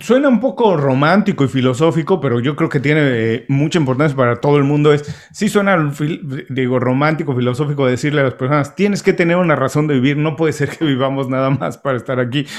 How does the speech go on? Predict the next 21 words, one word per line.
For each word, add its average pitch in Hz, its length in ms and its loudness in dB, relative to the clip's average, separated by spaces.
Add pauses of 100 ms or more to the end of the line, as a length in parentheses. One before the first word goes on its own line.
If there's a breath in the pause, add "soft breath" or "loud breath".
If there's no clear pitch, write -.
(260 loud breath)
respirando 139 680 2
y, 127 180 2
y 131 120 0
quemando 135 420 2
dióxido 135 420 2
de 127 100 2
carbo-, 127 320 -2
generando 139 460 4
dióxido 135 360 2
de 117 60 0
carbono. 143 380 0
Debe 180 160 0
haber 180 180 4
algo 180 220 0
más 160 360 0
grande 151 640 -2
por 151 140 0
el 143 80 -2
cual 165 220 2
te 160 100 -2
hagas 156 440 -6